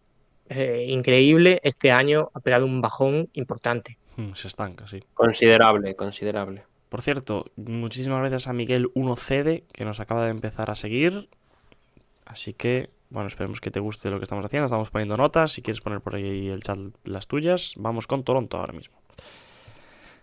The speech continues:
Speaker 2: Eh, sí, yo estoy con vosotros, pero lo que decía Dani, un equipo que engaña, un equipo con Van Vliet, con Siakam, con, eh, el propio Scottie Barnes, un equipo con nombres, ¿no? Al fin y al cabo, un quinteto, pues,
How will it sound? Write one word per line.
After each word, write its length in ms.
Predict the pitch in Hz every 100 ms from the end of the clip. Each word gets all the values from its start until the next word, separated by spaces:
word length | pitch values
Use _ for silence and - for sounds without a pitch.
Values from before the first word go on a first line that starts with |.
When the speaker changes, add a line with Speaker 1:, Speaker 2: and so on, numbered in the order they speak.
| _ - _ _ 127
Speaker 2:
Eh, 220 | 123 123
sí, 200 | - 131
yo 100 | 139
estoy 180 | - 143
con 80 |
vosotros, 420 | 110 110 117 - -
pero 380 | 117 117 120 _ - - - - - _ _ _ _ _ _ _ _
lo 140 | - 127
que 80 |
decía 180 | 143 175
Dani, 160 | 156 143
un 80 | 185
equipo 260 | 202 170
que 120 | 139
engaña, 320 | 117 123 117 117
un 80 |
equipo 280 | 139 147 139
con 140 | 123 113
Van 180 | 107
Vliet, 200 | 110 123
con 160 | - 113
Siakam, 680 | - 104 123 131 127 123 120
con, 760 | - 110 107 107 107 104 104 101
eh, 180 | 104 101
el 100 | 101
propio 260 | - 113 117
Scottie 320 | - 110 107
Barnes, 440 | 117 127 117 113
un 120 | 117 113
equipo 260 | 120 -
con 220 | 101 101
nombres, 440 | 117 143 135 123 120
¿no? 320 | 131 160 143
Al 160 | 117 107
fin 220 | - 113
y 20 |
al 100 | 107
cabo, 260 | - 131 131
un 300 | 127 113 113
quinteto, 480 | - 107 120 117 110
pues, 400 | - 117 120